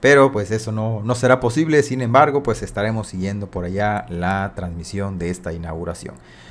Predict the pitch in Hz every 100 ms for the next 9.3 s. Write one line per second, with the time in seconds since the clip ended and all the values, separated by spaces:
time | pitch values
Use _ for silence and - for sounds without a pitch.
0 | - - - - 165 165 143 147 143 170
1 | 196 175 175 190 156 131 131 147 - 135
2 | 131 156 170 127 117 101 110 117 117 -
3 | 120 117 104 92 95 104 110 113 107 110
4 | 98 92 92 98 107 107 101 101 113 117
5 | 107 104 131 139 117 98 95 110 110 107
6 | - - - 98 110 - 101 - 101 123
7 | 120 127 135 127 117 117 160 - 147 131
8 | 143 131 131 127 123 123 110 117 113 95
9 | 92 104 107